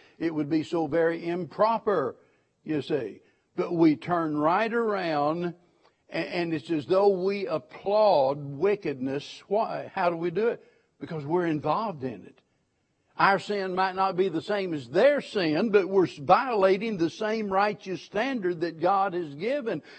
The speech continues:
Some way we get it in our mind, you know, that there's all these big sins and little sins, and as long as our sin is different than the other guy's sin, ours isn't so bad.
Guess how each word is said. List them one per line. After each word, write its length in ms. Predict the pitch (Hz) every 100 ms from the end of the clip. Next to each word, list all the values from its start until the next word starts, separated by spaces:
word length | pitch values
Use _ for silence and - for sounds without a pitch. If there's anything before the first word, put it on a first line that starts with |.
| -
Some 220 | - 196
way 120 | 139
we 180 | 135 165
get 200 | 156 156
it 20 | 147
in 80 | 139
our 240 | 165 214
mind, 360 | 165 156 151 147
you 120 | 147
know, 220 | 156 175
that 100 | 151
there's 160 | 135 160
all 160 | 160
these 160 | 151 127
big 260 | 143 156
sins 300 | 127 175 185
and 120 | 139 143
little 240 | 165 156
sins, 380 | - 170 196 - - -
and 100 | 175
as 80 | 139
long 260 | 175 220
as 80 | 151
our 220 | 165 185
sin 300 | - 185 175
is 160 | 156 120
different 360 | 147 208 170 151
than 180 | 151
the 120 | 139 160
other 220 | 196 196
guy's 360 | 156 156 160
sin, 400 | - 180 175 190 170 -
ours 360 | - 180 208 135
isn't 280 | 170 165 143
so 160 | 175
bad. 760 | 151 190 202 117 95 - -